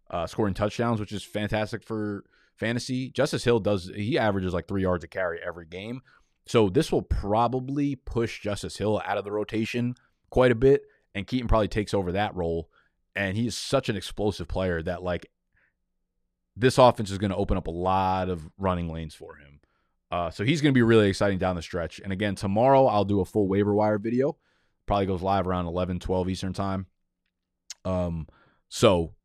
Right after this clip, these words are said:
make sure you subscribe for that. And Keaton Mitchell, I'm sure, will be on the very tippy top of the list for pickups for week ten. We also do offer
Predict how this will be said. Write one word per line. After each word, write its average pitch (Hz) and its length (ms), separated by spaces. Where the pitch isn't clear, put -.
make 101 160
sure 120 140
you 107 40
subscribe 101 460
for 92 140
that. 95 360
And 92 240
Keaton 101 240
Mitchell, 90 340
I'm 85 120
sure, 92 280
will 85 160
be 82 320
on 147 260
the 139 60
very 135 200
tippy 127 260
top - 460
of 110 240
the 101 80
list 98 400
for 98 220
pickups - 640
for 117 220
week 101 180
ten. 85 300
We 107 100
also 110 440
do 113 540
offer 101 360